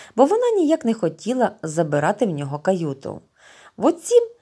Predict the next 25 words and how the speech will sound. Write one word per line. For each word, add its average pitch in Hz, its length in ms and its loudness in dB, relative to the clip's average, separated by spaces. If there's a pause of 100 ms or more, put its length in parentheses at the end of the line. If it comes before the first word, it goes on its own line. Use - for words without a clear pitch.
(460)
тісненькім 330 680 0
помешканні 190 680 -2
вона 427 240 0
й 311 140 2
оселилася 165 680 0
з - 180 -8
сином 330 360 -2
та - 120 -6
старою 180 480 -2
Нен. 143 380 -8 (380)
Тут 392 220 -2
вона 233 220 4
обідала 214 640 2
в 208 80 -4
товаристві 247 540 0
капітана 151 580 -8
Хала 294 500 0
і - 60 -12
кузена 180 440 -2
Бенедікта, 180 800 -4 (360)
якого 302 400 4
поселено 175 600 0
в 151 80 -10
комірчині 196 840 -6
поряд. 135 460 -6